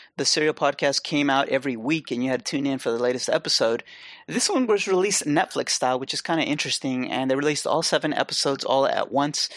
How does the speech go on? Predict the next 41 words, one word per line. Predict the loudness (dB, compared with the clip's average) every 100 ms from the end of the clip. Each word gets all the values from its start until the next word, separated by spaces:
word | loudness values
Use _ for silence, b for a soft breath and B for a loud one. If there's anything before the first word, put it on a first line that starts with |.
| B B B B
So | -6
if | 0
you | 2
wanted | 2 2 0
to, | 0
you | 0
can | 0 2
go | 2
binge | 2 0 2
it, | 2 2
and | -2
you | -4
can | -2
listen | -4 -2
to | 0
the | 2
whole | 2
thing | 0 -2 0
right | 0 0
now. | -2 -2
So | -2 0 -2 -4 B B B B -4
just | -2
something | -2 0 -2
to |
consider | -2 -2 0 2
out | 2 2
there. | 0 0 2
Um, | 2 2 0 -2 B B B B
Mondo | -4 0 2 4 4 4
and | 2
I | 2 2 2
didn't | -2 -2 0
go | 2
to | 2
the | 0
movies, | 0 0 -2 -2
James, | -2 0 0 -2
but | 0 0 0
I | -2
think | -2 -2 -4 -4
you | 0 2 2 -2